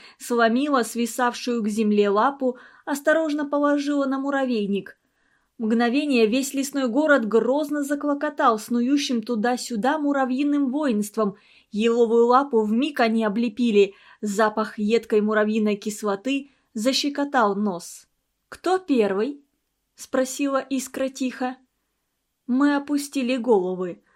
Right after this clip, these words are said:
Дрожь прошла по нашим спинам. «Первый кто?» снова спросила Искра, в голосе ее звучала насмешка. «Ленечка?»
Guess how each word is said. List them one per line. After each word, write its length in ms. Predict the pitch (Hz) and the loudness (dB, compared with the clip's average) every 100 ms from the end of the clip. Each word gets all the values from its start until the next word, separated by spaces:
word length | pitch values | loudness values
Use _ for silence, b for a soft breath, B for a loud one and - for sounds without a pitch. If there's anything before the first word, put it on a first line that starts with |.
| _ - | _ -6
Дрожь 500 | 196 302 285 214 - | -2 0 0 -2 -4
прошла 480 | 220 214 262 254 233 | -6 -4 -4 -4 -2
по 140 | 220 | -2
нашим 440 | 226 220 208 233 240 | -2 -4 -6 -8 -10
спинам. 680 | - 254 214 196 185 196 _ _ _ _ _ _ _ _ _ _ | -8 -4 -2 -2 -4 -10 _ _ _ _ _ _ _ _ _ _
«Первый 580 | 285 311 214 180 165 _ | 2 2 0 -4 -8 _
кто?» 480 | - - 359 214 180 _ _ _ _ _ _ _ _ | -12 -4 0 0 -2 _ _ _ _ _ _ _ _
снова 380 | - 240 233 214 | -8 -2 0 0
спросила 540 | - 233 220 233 226 | -2 -2 0 2 4
Искра, 520 | 233 294 285 - 214 B B - | 4 2 -2 -2 -2 B B -6
в 100 | 214 | 4
голосе 460 | 240 247 233 226 | 8 8 6 2
ее 200 | 240 233 | 0 2
звучала 560 | 226 233 254 262 220 214 | 2 -2 -2 0 2 2
насмешка. 880 | 226 247 285 254 190 - 202 185 _ _ _ _ _ _ _ _ - | 0 -4 -4 -2 -4 -4 -6 -6 _ _ _ _ _ _ _ _ -2
«Ленечка?» 680 | 220 202 190 226 - 359 | 0 0 -2 -8 -6 -6